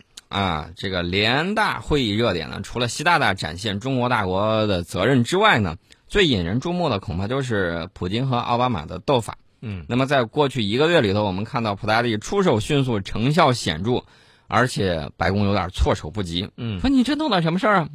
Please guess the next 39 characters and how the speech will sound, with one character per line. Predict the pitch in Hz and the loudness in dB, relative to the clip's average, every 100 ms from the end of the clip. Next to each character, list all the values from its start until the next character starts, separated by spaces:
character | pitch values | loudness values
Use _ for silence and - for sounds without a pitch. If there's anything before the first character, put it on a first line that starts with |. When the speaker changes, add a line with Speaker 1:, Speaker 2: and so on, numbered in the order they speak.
| - | -6
Speaker 1:
弄 | 120 135 123 | -2 0 2
得 | 104 98 | 2 2
这 | 101 | -2
个 | 92 90 | -4 -6
奥 | - 123 | -2 2
巴 | 123 | 2
马 | 120 85 | 2 0
呢， | 85 87 | -2 -4
有 | 90 101 | -2 0
点 | 98 | 0
上 | 98 214 143 | 0 0 2
下 | 135 135 | 2 2
两 | 98 78 | 0 -2
难。 | 87 123 - | -4 -4 -8
Speaker 2:
嗯。 | 131 117 107 110 - - _ | -6 -6 -6 -10 -18 -20 _
Speaker 1:
呃， | - 120 120 113 104 98 87 - _ - | 0 2 4 4 2 0 -2 -8 _ -14
记 | - 214 | -4 0
得 | 165 123 98 80 76 - _ _ _ _ _ _ - | 4 4 4 2 -2 -10 _ _ _ _ _ _ 0
当 | 156 180 | 2 2
初 | - 190 190 | 0 -2 -2
这 | 123 | -2
个 | 98 | -2
乌 | 156 | -2
克 | 220 - | -6 -4
兰 | 117 | -2
问 | 156 | 0
题 | 127 | -2
爆 | 139 165 139 | 0 0 0
发 | 160 170 | 2 0
后 | 180 | -2
不 | 160 254 | -8 -8
久， | 220 - 135 - 92 101 _ _ _ _ | -8 -8 -8 -6 -6 -8 _ _ _ _
这 | 127 | -4
个 | 117 101 90 | 0 0 -2
我 | 92 | -2
们 | 92 | -2
就 | 113 | -2
说 | - 185 | -2 0
过 | 104 | -2